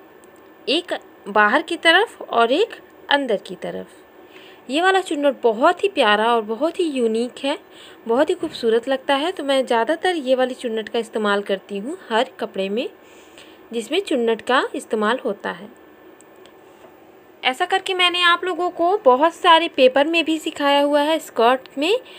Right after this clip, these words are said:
और टॉप वगैरह में। So, अगर आप चैनल पे नए हो तो चैनल को जल्दी से सब्सक्राइब कर लीजिए and बेल आइकन को प्रेस करें, ताकि मेरी वीडियो जल्दी से जल्दी पहुंच पाए और आप देख पाएँ। So, paper से ही सिलाई सीखना start करना है, फिर उसके बाद आपको कपड़े पे भी सिखाया जाएगा।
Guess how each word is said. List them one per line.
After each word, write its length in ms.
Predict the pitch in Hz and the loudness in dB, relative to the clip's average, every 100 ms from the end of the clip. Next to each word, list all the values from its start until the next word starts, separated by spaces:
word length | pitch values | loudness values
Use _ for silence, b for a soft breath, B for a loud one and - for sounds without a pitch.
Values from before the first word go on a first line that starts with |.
| B B B | B B B
और 580 | - 220 214 208 214 208 202 | 0 4 4 4 2 0 2
टॉप 240 | 247 247 | 2 4
वगैरह 440 | 247 233 226 226 226 | 2 4 4 2 2
में। 200 | 262 440 B B B - | 0 -2 B B B 0
So, 40 | 285 | 4
अगर 280 | 285 302 | 6 8
आप 160 | 330 339 - - | 6 4 0 -2
चैनल 260 | 302 262 285 | 2 4 4
पे 160 | 294 | 2
नए 180 | 285 254 | 4 4
हो 180 | 247 339 | 4 2
तो 100 | 403 | 0
चैनल 280 | 381 262 240 | 4 4 6
को 120 | 262 | 4
जल्दी 260 | 262 247 262 | 2 2 0
से 160 | 294 | -2
सब्सक्राइब 500 | 262 254 - 226 220 233 | -2 -8 0 0 2 0
कर 100 | 233 | 0
लीजिए 420 | 233 220 330 381 | 0 -2 -4 -4
and 200 | - 214 | -2 0
बेल 180 | 208 208 | 2 2
आइकन 260 | 214 254 | 2 -2
को 100 | 269 | -2
प्रेस 260 | 302 370 381 | 0 0 0
करें, 340 | 359 302 302 - B B - | -4 -4 -4 -8 B B -2
ताकि 460 | 233 226 - 311 427 B B - | 0 0 -2 -2 -2 B B -2
मेरी 200 | 277 302 | 2 2
वीडियो 320 | 294 247 254 | 2 2 2
जल्दी 260 | 240 240 | 2 2
से 140 | 269 320 | -2 -2
जल्दी 240 | 285 254 | -2 -2
पहुंच 340 | - 226 302 302 | -2 -2 -2 0
पाए 320 | 214 233 262 | 0 2 2
और 80 | 254 | 2
आप 180 | 277 - | 0 0
देख 160 | 254 220 - | 0 0 -6
पाएँ। 200 | 180 196 B B B B - | -12 -14 B B B B -10
So, 140 | 320 | -4
paper 280 | 311 320 381 | 2 4 4
से 140 | 403 | 4
ही 180 | 403 359 | 4 4
सिलाई 300 | 403 349 302 | 2 4 4
सीखना 340 | 302 302 311 285 | 4 0 0 0
start 380 | - 262 220 | 2 2 2
करना 380 | 214 233 208 208 | 0 -4 0 -2
है, 220 | 208 247 370 | 0 0 0
फिर 220 | 370 302 | 0 -2
उसके 260 | 294 - 240 | -2 0 4
बाद 220 | 208 202 | 4 4
आपको 260 | 190 - | 2 2
कपड़े 320 | 330 294 220 214 | 0 0 0 0
पे 160 | 208 | -2
भी 140 | 208 330 | -4 -4
सिखाया 440 | 370 - 277 185 | -6 0 0 0
जाएगा। 380 | - - - | -4 -12 -14